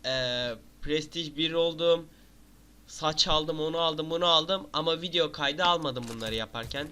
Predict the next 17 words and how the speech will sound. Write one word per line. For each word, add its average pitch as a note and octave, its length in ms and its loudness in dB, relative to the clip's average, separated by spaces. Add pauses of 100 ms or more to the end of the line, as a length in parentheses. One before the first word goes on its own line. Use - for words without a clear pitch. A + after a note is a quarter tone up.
Çünkü C#3 300 -8
neden C3+ 260 -2
alayım? A#2 340 -6 (420)
Evet, A2+ 240 -2 (160)
oyuna. C3 420 -2 (1600)
Bu F3 120 -4
ne F3+ 60 2
oğlum? E3 300 4 (800)
Dur C#3 180 -6
bir. B2 100 -8 (200)
Heh, B2 140 -4 (240)
tamam. A#2+ 240 -10 (840)
Yüklendi. A2+ 560 -10 (640)
Az A#2+ 180 -6
önce B2 280 -4
bir C#3+ 60 -2
yüklenmemişti. C#3 840 -4